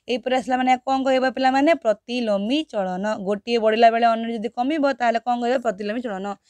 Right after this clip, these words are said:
ଦେଖ କ'ଣ ହେଲା? ନିର୍ଦ୍ଦିଷ୍ଟ ଖର୍ଚ୍ଚରେ କରାଯାଇଥିବା ଗୋଟିଏ ଭୋଜିରେ ଭାଗ ନେଉଥିବା ପିଲାମାନଙ୍କ ଓ ଜଣଙ୍କ ପିଛା ଦେୟ। ମାନେ ଦେଖ ପିଲାମାନେ, ଯଦି ଯେତେ ପିଲା ଥିବେ, ସେତେ ଅଧିକ ଟଙ୍କା ନେବେ ନା ନାହିଁ?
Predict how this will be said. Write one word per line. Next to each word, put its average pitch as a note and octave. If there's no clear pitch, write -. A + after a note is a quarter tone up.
ଦେଖ C4
କ'ଣ C#4
ହେଲା? C#4+
ନିର୍ଦ୍ଦିଷ୍ଟ B3+
ଖର୍ଚ୍ଚରେ A#3+
କରାଯାଇଥିବା C4
ଗୋଟିଏ B3
ଭୋଜିରେ G#3+
ଭାଗ A#3
ନେଉଥିବା D4+
ପିଲାମାନଙ୍କ C4+
ଓ C#4
ଜଣଙ୍କ C#4
ପିଛା C4+
ଦେୟ। G#3
ମାନେ A#3+
ଦେଖ C4+
ପିଲାମାନେ, C#4+
ଯଦି C4
ଯେତେ C4+
ପିଲା C#4+
ଥିବେ, D4+
ସେତେ C#4+
ଅଧିକ C#4
ଟଙ୍କା D4
ନେବେ D4
ନା D#4
ନାହିଁ? D4+